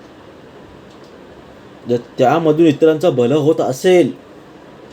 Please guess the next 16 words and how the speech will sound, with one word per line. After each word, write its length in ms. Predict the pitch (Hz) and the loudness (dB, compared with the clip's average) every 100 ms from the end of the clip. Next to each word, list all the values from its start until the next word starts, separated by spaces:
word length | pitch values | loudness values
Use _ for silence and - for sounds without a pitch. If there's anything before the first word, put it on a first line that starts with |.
| - - - - - | -20 -20 -20 -10 -2
तर 140 | 156 | -2
ते 220 | 156 175 - | 0 -4 0
खरं 160 | 170 | 0
कर्म 320 | 170 143 135 | 0 0 0
आहे, 140 | 151 117 | 0 -2
त्यातून 480 | - 120 131 175 170 | -6 -6 -2 0 0
खरं 140 | 156 | 0
पुण्य 340 | 165 147 139 170 | 0 -2 -2 0
मिळेल, 360 | 160 160 156 - - - - - - - - - | 2 2 2 -2 -18 -20 -20 -20 -20 -20 -20 -10
अन्यथा 520 | 110 131 143 170 233 330 - - - - - | -4 -2 0 0 0 -4 -16 -20 -20 -20 -6
पाप. 240 | 135 139 170 139 - - - - - - - - - - - - - - 107 | -4 0 0 -2 -6 -20 -20 -20 -20 -20 -20 -20 -20 -20 -20 -20 -20 -18 -8
आणि 140 | 113 - | -8 -4
"अनंत 360 | 123 185 190 | -2 -2 0
जन्मीचे 440 | 214 202 196 190 196 | 0 0 -4 -6 -6
सुकृत 400 | 180 - 180 190 | -6 -4 -4 -4
पदरी, 560 | 185 175 165 185 175 | -2 -2 0 0 -2